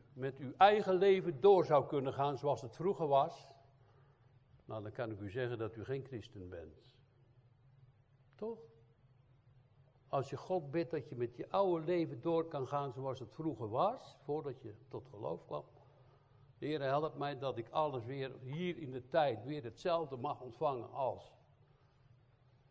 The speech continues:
Maar God wil ons vernieuwen, opdat je naar zijn wil en naar zijn koninkrijk gaat kijken en gaat ontdekken.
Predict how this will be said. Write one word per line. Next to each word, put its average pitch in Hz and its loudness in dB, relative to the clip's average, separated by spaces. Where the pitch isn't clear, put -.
Maar 143 2
God - 2
wil 175 0
ons 127 -4
vernieuwen, 139 -6
opdat 156 0
je 151 -4
naar 147 -2
zijn 131 -4
wil 170 0
en 131 -2
naar 135 -2
zijn 113 -8
koninkrijk 143 2
gaat - -6
kijken 98 -4
en 113 -6
gaat 107 -10
ontdekken. - -10